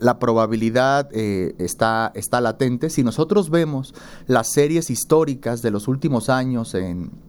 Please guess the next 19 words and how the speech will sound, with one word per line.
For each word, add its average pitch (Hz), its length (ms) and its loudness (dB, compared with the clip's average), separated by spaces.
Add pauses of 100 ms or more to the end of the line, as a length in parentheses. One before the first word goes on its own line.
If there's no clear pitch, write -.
en 104 120 -2
Jalisco, 131 500 -2
por 104 140 2
ejemplo, 127 440 0 (300)
se 147 160 6
van 185 120 4
a 202 60 4
dar 190 200 4
cuenta 139 440 2
que 135 160 2
no 180 380 4
porque 220 520 2
el, 123 280 0 (440)
el 127 220 4
mes 175 300 4
más 170 240 0
frío 160 280 4
sea 143 280 2
enero, 131 480 2